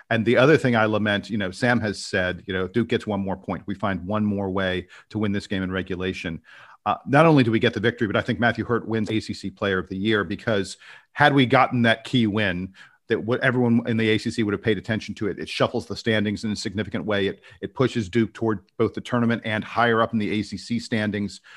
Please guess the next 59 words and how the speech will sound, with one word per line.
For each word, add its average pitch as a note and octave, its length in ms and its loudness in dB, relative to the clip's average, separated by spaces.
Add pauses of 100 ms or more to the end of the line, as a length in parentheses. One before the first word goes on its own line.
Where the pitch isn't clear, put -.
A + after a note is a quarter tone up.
(280)
For C#3+ 200 4
us C3+ 160 4
to D3+ 80 6
have B2 100 6
done C#3 160 4
that C3+ 140 6
in A#2+ 60 0
a B2 40 2
game A#2+ 200 2
where A2 80 0
Matthew A2 280 0
Hurt A2 180 -4
scores A#2 300 -2
nearly A2+ 280 -2
forty A2 340 -2
points, - 560 -4 (460)
I C3 80 4
think C3 260 2
would B2 140 4
have G#2 180 0
cemented A2+ 460 0
him G#2 200 -2
as G2+ 220 -2
the - 140 -4
A F#2+ 100 0
C G2 160 -10
C G#2 160 -8
Player G2+ 280 -2
of F2+ 60 -2
the G2+ 60 -2
Year. A2 180 2
I'm A2+ 80 0
not D#3 160 4
saying C#3 180 0
he's A2 180 -4
not C3 180 0
gonna F#2+ 160 -2
win G#2+ 160 2
it. - 140 -8 (240)
He D#3+ 100 8
still D3+ 220 8
very C3 180 8
much B2 160 4
has A#2+ 160 2
a A2 60 -4
chance A#2 340 -2
at D3 100 4
it, D3 160 -2 (280)
but A#2+ 100 0
he A#2 160 0
would A2+ 380 4
have, B2 220 4
he A#2+ 160 -4
could F#3+ 280 8
have D3 220 8
won C3+ 120 6
it B2 80 0
last A2+ 300 2
night A2 300 0